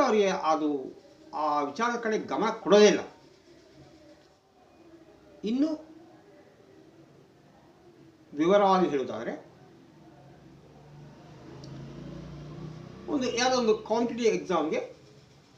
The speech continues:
ಪ್ರಿಪೇರ್ ಆಗ್ಬೇಕು ಅಂತ ಇಟ್ಕೊಳ್ಳಿ. ಒಂದು, ಆ, ಬ್ಯಾಂಕಿಂಗು, ಆ, ಅಥವಾ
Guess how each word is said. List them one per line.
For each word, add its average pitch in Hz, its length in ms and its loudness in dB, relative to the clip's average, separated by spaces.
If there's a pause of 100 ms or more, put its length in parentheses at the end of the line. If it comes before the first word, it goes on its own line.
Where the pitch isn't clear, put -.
(140)
ಪ್ರಿಪೇರ್ 208 300 4
ಆಗ್ಬೇಕು 123 280 0
ಅಂತ 220 80 -4
ಇಟ್ಕೊಳ್ಳಿ. - 300 -10 (1300)
ಒಂದು, 117 480 -8 (300)
ಆ, 127 100 -8
ಬ್ಯಾಂಕಿಂಗು, 120 760 -4
ಆ, 120 60 -8 (640)
ಅಥವಾ 120 500 -10